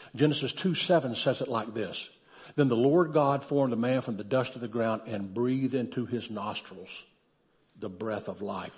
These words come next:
And man became a living being." It's the first, first instance of C P R in the Bible. I, I want you to imagine God getting the dirt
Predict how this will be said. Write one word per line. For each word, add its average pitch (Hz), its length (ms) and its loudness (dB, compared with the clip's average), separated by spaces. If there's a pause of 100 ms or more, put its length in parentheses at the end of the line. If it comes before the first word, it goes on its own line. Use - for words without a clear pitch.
(760)
And 101 140 -4
man 117 220 2
became 107 340 -4
a 101 40 -4
living 104 360 -4
being." 92 320 -8 (640)
It's - 120 -14
the - 60 -12
first, 135 300 -4 (1000)
first 139 300 -6
instance 123 420 -6
of 98 100 -10
C 131 220 -6
P 120 200 -6
R 95 340 -4 (100)
in 98 120 -10
the 95 60 -10
Bible. 92 520 -12 (680)
I, 104 60 -6
I 147 160 -2
want 180 220 0
you 180 80 -4
to 143 120 2
imagine 117 600 -2 (440)
God 113 240 -4 (120)
getting 131 460 0 (380)
the 110 140 -8
dirt 117 440 -4